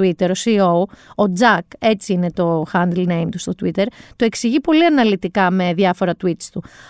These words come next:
Αλλά στην πραγματικότητα δεν καταλαβαίνω γιατί λέμε για φήμωση. Είναι οι κανονισμοί ενός μέσου, μιας πλατφόρμας, και τους παραβίασε και αποκλείστηκε.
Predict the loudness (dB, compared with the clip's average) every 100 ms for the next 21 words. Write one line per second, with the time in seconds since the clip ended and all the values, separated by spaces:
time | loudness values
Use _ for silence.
0 | 0 2 2 2 0 2 0 0 0 0
1 | 0 -2 -2 0 2 2 2 2 0 -2
2 | 0 0 0 -4 -2 -4 -4 -6 -10 -12
3 | -16 _ _ _ _ 0 2 4 2 0
4 | 2 2 2 2 0 2 2 2 0 -8
5 | _ -2 0 2 2 2 2 0 -4 -14
6 | _ _ _ -2 -2 0 -4 -4 0 2
7 | 2 0 -4 -8 _ _ -2 -2 -2 _
8 | -2 0 0 0 0 0 0 0 -4 -8
9 | _ -2 -2 -2 2 2 0 -6